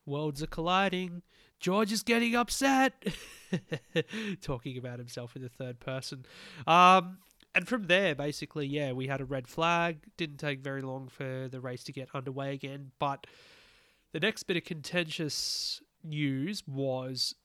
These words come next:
the restart and also this rule that we have in F one about lapped cars being able to unlap themselves. And I think in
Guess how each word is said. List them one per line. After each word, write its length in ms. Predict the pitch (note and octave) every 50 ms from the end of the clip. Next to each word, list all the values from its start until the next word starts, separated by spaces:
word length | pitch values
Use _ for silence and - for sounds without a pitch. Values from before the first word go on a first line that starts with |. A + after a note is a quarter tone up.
| _ _ -
the 160 | F3 C#3+ D3
restart 840 | C3 B2+ C3+ E3+ A#3 A#3+ - - - - C3+ B2+ B2+ B2+ B2+ B2+ B2+ _ _ - - B2+ C#3+
and 100 | D3 C#3
also 800 | C3+ B2+ C3+ B2+ - - - C3+ B2+ B2+ B2+ B2+ B2+ B2+ B2+ B2+ -
this 240 | C#3 C3 - -
rule 380 | D3+ C#3 C#3 D#3 D#3 D3+ D3+ D3 C3+
that 220 | C3 C#3 C3 C3 - - - - - E3 D#3 -
we 260 | C4 G3 D#3 D3 C#3
have 220 | B2+ C3+ C3+ C3 B2
in 120 | C3 B2
F 200 | B2 A#2+ - -
one 140 | C#3+ C3 B2
about 280 | B2 A#2+ C3+ B2+ B2 -
lapped 300 | D3+ C#3 B2+ - - -
cars 420 | - - C3 B2+ B2+ C3 C#3 C3+ -
being 240 | - - C3 C3 C3+
able 200 | C3+ C3 C#3 C#3+
to 60 | - -
unlap 320 | D3 C#3 C#3+ D#3+ D#3 - -
themselves. 520 | C#3 C3 B2+ - - C#3 C3 C3+ C3 -
And 240 | C#3+ C#3 D3 D3+ - _ - -
I 80 | C#3+ C3
think 260 | - D3 C#3 C#3+ C#3
in 220 | B2+ A#2+ C3 C3+